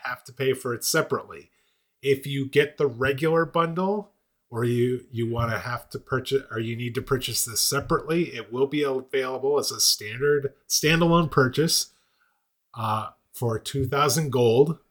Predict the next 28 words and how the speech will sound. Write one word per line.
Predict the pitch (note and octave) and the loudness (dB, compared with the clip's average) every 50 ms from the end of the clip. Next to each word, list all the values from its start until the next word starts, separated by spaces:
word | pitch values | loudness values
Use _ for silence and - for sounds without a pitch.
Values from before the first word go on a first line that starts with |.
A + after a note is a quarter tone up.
| _ _ _ _ _ _ _ | _ _ _ _ _ _ _
or | - A#2 A#2+ B2+ C3+ | -6 -2 0 2 2
fifteen | C3 - - C3+ C3+ C3 - - D3 D3 C#3 | 2 4 6 8 8 8 6 2 -4 -4 -2
hundred | B2+ B2+ C#3 C#3+ D3+ D3 - B2+ | -2 -2 0 0 -2 -2 -2 0
rune | B2+ C3+ C#3+ C3+ C3 | 4 4 4 4 4
stones. | A#2+ - - - G#2+ A2 C3 D#3 D#3 - - | 2 2 2 2 0 -2 -2 -2 -2 -2 -4
That | - A2 G#2 G2+ | -4 -4 -6 -8
is | A2 A2 G#2 - - | -8 -8 -6 -8 -8
the, | - B2 A#2 G#2 - _ _ _ _ _ _ - | -6 -8 -10 -10 -12 _ _ _ _ _ _ -12
like, | C3 A2+ G#2 - _ | -10 -10 -10 -10 _
the, | B2 A#2 A#2+ A2+ - - - | -10 -10 -10 -12 -14 -12 -12
a | B2+ A2+ | -12 -10
cost | - - - A#2 A#2 - - - - | -8 -6 -4 -4 -2 -2 -2 -2 -4
of | B2 A2+ | -6 -10
the | - B2 | -12 -12
mini | G#2 A2+ B2+ C3+ C3+ B2 G#2+ | -10 -10 -8 -8 -6 -6 -2
set. | G#2 - - G2+ G2+ - - G2 - - - - _ _ _ _ _ _ _ _ _ - A#2+ | 0 2 2 2 0 -2 -6 -8 -10 -12 -14 -18 _ _ _ _ _ _ _ _ _ -4 0
Uh, | A2+ A2+ A2+ A2+ - | 0 2 2 2 2
or | - - B2+ C#3 D#3 | 6 10 12 12 12
they'll | C#3+ D3+ D3+ D3+ C3 | 12 10 6 4 4
have | - C#3+ C#3+ D3+ | 4 2 2 4
a | D3+ D3+ C3 | 2 2 2
golden | A#2 A2 B2+ C#3+ D#3 D3+ C3+ D3 C#3 C3 A#2 | 4 6 8 10 10 10 10 8 6 6 6
version | G#2 B2 B2 A2+ F#2+ - C3 A#2 | 4 4 4 4 2 0 -2 -2
of | A#2 G#2 - | -4 -4 -2
this, | A2+ A#2+ D#3 F3 - - - - - _ _ _ _ _ _ _ _ | 0 2 4 4 4 4 2 0 -4 _ _ _ _ _ _ _ _
which | - A#2+ A#2 A2+ - - B2 | -2 -2 -2 0 -2 -2 0
is, | A#2+ A#2 A#2 G#2+ G2+ - A#2+ | 0 2 2 2 0 0 0
um, | A#2 A2 G#2+ G#2+ G#2+ G#2+ A2 G#2+ | 0 -2 -2 -4 -4 -6 -8 -12